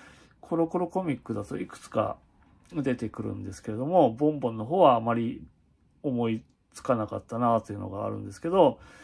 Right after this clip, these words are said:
ネットで見たところによると、有名な漫画家も、まあ、松本零士さんみたいな方も、えー、作品を出しているので、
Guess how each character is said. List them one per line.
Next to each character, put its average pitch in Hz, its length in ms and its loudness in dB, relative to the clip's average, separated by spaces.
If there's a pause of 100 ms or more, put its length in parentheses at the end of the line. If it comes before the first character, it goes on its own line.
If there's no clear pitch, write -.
(760)
ネ 196 140 -4
ッ 175 80 -2
ト - 160 -2
で 185 100 2
見 190 140 -4
た 156 140 2
と - 80 -6
こ 170 100 -2
ろ 196 80 -4
に 214 60 -2
よ 170 80 0
る 127 80 -2
と、 - 320 -4 (360)
有 170 240 4
名 156 260 6
な 143 460 6
漫 135 220 -2
画 123 160 -4
家 123 100 -2
も、 117 300 -4 (320)
ま 147 180 4
あ、 107 60 2
松 123 360 -4
本 123 280 0
零 120 200 4
士 107 80 -12
さ 113 160 -10
ん 110 60 -8
み 107 80 -10
た 110 120 -8
い - 20 -4
な 127 100 -6
方 226 220 2
も、 123 300 2 (380)
え 117 600 -4
ー、 - 60 -16
作 123 320 -6
品 113 220 -4
を 113 240 -6 (340)
出 131 160 -2
し - 80 -16
て - 140 -6
い 107 60 -2
る 104 120 -8
の 104 140 -6
で、 131 300 4